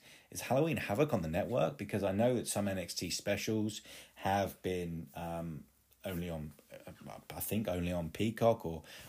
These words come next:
or whatever channel it is over there in, in the week. Um,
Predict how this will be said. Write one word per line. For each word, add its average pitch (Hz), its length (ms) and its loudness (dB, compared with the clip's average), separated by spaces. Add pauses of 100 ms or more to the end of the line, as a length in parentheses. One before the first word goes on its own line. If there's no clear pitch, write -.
or 92 180 0
whatever 98 360 2
channel 117 360 4
it 85 80 0
is 98 160 0
over 117 240 6
there 98 280 4
in, 98 140 -2
in 98 160 -2
the 87 80 -2
week. 110 420 0 (480)
Um, 95 440 -2